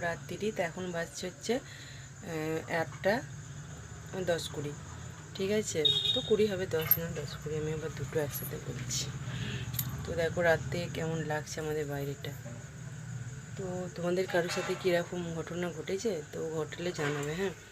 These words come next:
তো এই যে হাতে আমার হচ্ছে টাকা, আর আমি এখন ভাবছি যে চাউমিন করব। তো বহুত দিন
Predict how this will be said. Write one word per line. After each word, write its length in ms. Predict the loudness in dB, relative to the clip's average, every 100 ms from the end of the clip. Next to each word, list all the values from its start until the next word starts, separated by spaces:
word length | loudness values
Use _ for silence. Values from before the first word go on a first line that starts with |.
| -16 -18 -18 -18 -18
তো 100 | -4 -2
এই 120 | 0
যে 120 | 0
হাতে 300 | 0 -4 -4 -2
আমার 220 | -2 -2
হচ্ছে 420 | -4 -8 -8 -4 -4 0
টাকা, 340 | -2 0 -2 -2 -6 -20 -20 -20 -20 -18 -16 -4
আর 160 | -2 2
আমি 160 | 2 0
এখন 180 | 0 0 0
ভাবছি 460 | 2 0 -2 -2 -2
যে 180 | 2 4 4
চাউমিন 400 | 2 2 4 2 0
করব। 260 | -2 -4 -4 -6
তো 80 | -6 -2
বহুত 260 | -2 -2 0
দিন 160 | 0